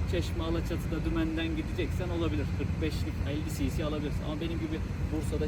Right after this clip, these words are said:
şehir içinde gideceksen seksen C C şart. Arkandan bir Allah'ın fulyensi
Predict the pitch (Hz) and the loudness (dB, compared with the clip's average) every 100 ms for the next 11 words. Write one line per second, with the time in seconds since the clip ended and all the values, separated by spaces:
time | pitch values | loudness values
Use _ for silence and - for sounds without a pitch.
0 | - - - - 87 - - - - - | 0 0 0 0 0 0 0 -2 -2 -2
1 | - - 160 - 160 - 147 - 151 143 | -2 0 0 0 0 0 -2 0 -2 -2
2 | 131 - 165 147 139 - - - - 139 | -2 -2 0 0 -2 -2 -4 -2 -2 -2
3 | 135 151 143 147 147 165 - - - - | 0 0 0 -2 0 0 0 -2 -2 -2
4 | - 135 147 156 - - - - - - | -2 0 2 2 0 -2 -2 -2 -2 -2
5 | 160 151 147 - | -2 0 0 -2